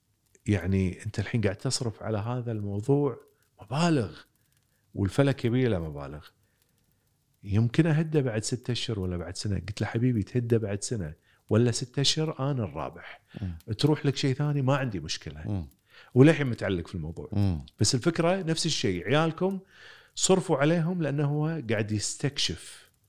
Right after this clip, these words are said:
Speaker 1: المكان، exploration.
Speaker 2: مم.
Speaker 1: بعدين يصير عنده exploitation حق موضوع محدد.
Speaker 2: مم.
Speaker 1: فأنت تبي يستكشف علشان يوسع مداركه.
Speaker 2: مم.
Speaker 1: وبعدين يحد-، يروح مكان في اتجاه واحد،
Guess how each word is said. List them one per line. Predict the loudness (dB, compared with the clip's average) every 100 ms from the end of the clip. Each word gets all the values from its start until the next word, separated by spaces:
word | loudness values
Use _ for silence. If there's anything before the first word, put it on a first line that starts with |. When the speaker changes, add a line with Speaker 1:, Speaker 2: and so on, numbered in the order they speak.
| _ -4
Speaker 1:
المكان، | -2 -2 0 -2 -4 -12 -20 -18 -8
exploration. | 0 0 2 2 2 2 2 0 -2
Speaker 2:
مم. | -2 -4 -8 _
Speaker 1:
بعدين | -2 2 4
يصير | 4 4 4 2 -6 -20 _ 2
عنده | 4 4 4 4 4 0 -4
exploitation | -4 2 4 4 4 2 4 0
حق | 0 0
موضوع | 2 2 4 2
محدد. | 0 -2 -2 -2 -6 -6 -2
Speaker 2:
مم. | 0 0 -4 _ _ _ _ _ _ _ _
Speaker 1:
فأنت | 2 4 4 4
تبي | 4 4 2 2 0 -2 -6
يستكشف | 4 4 4 0 0 2 2 2
علشان | 4 4 4 4
يوسع | 6 6 6 2 2
مداركه. | 4 4 2 0 -10 -6 0
Speaker 2:
مم. | 0 0 -8 -20 -20 -2
Speaker 1:
وبعدين | 2 6 6
يحد-، | 4 2 -2 2
يروح | 2 2 0
مكان | 2 2 2
في | -2
اتجاه | 0 2 2
واحد، | 2 0 -4